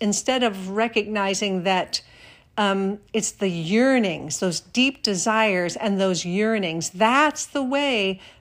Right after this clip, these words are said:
direction is being, um, communicated to us. We are powerful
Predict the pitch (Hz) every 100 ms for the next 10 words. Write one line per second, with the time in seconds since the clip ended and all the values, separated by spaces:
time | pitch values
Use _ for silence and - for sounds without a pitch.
0 | - 214 208 196 226 233 - - 196 190
1 | - 208 196 165 - 208 208 190 190 190
2 | 190 - _ _ 208 185 185 190 214 208
3 | 226 196 - 196 170 165 - 180 175 139
4 | - - - - - - 226 233 269 -
5 | 196 165 185 - - - 233 269 269 -
6 | 285 277 -